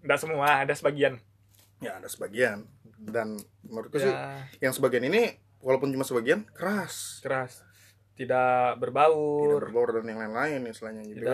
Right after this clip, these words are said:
Speaker 2: kan.
Speaker 1: apa, teman, apa ya, teman yang dalam proses untuk belajar ini tidak dirangkul dengan tepat gitu
Speaker 2: Ya.
Speaker 1: kan. Jadi sehingga ya hilang arah, namanya orang lagi mencari kan.
Speaker 2: Hmm.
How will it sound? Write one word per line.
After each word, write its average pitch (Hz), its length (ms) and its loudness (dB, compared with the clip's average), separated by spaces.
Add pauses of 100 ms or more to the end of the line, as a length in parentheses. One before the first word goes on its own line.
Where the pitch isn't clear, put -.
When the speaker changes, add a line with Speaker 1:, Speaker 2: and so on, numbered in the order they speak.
(120)
Speaker 2:
kan. 123 120 -10
Speaker 1:
apa, 139 180 0 (520)
teman, 156 300 2 (1160)
apa - 200 -4
ya, 139 120 2
teman 151 280 0
yang 156 180 0 (280)
dalam 156 240 8
proses 160 400 2
untuk 156 300 -4 (640)
belajar 156 420 8
ini 185 360 0
tidak 151 240 0
dirangkul 151 400 2
dengan 151 200 2
tepat 151 300 2
gitu 143 160 -6
Speaker 2:
Ya. 135 100 -2
Speaker 1:
kan. 127 60 -6
Jadi 143 160 0
sehingga 156 420 2 (1200)
ya 160 140 4
hilang 156 240 6
arah, 175 400 6
namanya 143 520 -2
orang 143 220 4
lagi 147 180 2
mencari 143 480 2
kan. 151 140 2
Speaker 2:
Hmm. 113 320 -10